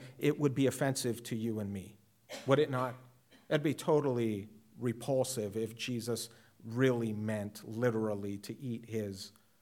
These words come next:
body and drink his blood. And so that also includes then,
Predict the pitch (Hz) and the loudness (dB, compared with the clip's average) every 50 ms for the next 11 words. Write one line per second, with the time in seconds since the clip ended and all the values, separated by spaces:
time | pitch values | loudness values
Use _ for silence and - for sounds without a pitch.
0 | _ - - 107 104 104 104 101 98 98 92 92 92 92 - - 104 95 92 - | _ -16 -10 -6 -2 -2 -2 -2 -2 -4 -6 -6 -8 -8 -8 -8 -8 -10 -10 -10
1 | - 101 95 - - 120 120 117 98 87 85 117 - - _ _ _ _ _ _ | -10 -10 -10 -10 -8 -6 -4 -4 -4 -6 -8 -12 -16 -20 _ _ _ _ _ _
2 | _ _ _ _ - - - - - - - - - - - - - - _ _ | _ _ _ _ -20 -20 -20 -20 -20 -20 -20 -20 -20 -20 -20 -20 -20 -20 _ _
3 | _ _ _ _ _ _ _ _ _ _ _ _ _ - - 151 135 - - 147 | _ _ _ _ _ _ _ _ _ _ _ _ _ 2 4 4 6 8 6 8
4 | 131 156 175 208 214 185 190 196 208 208 - 196 165 135 120 120 123 - - 123 | 8 10 8 8 10 8 8 8 8 6 4 4 4 4 4 2 0 0 2 2
5 | 127 120 110 - - - - 110 104 101 98 95 98 101 101 | 2 2 2 0 -2 -4 -2 -2 0 0 0 -2 -4 -4 -6